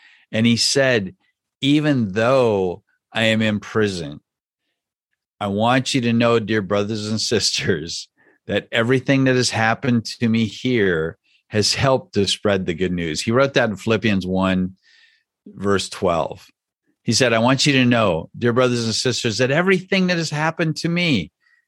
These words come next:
has helped spread the good news." And in everything that we do,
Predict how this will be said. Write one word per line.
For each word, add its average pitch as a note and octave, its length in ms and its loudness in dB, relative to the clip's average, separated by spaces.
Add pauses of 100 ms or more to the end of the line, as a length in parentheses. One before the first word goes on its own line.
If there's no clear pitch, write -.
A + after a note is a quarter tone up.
has G#2+ 200 0
helped B2+ 260 0
spread A#2 520 -2
the G2 100 -6
good G2 260 0
news." D#2+ 640 -4 (560)
And G#2 320 2
in - 140 -8
everything C3+ 640 2
that A2+ 180 -2
we A2 300 -2
do, D#2+ 680 -4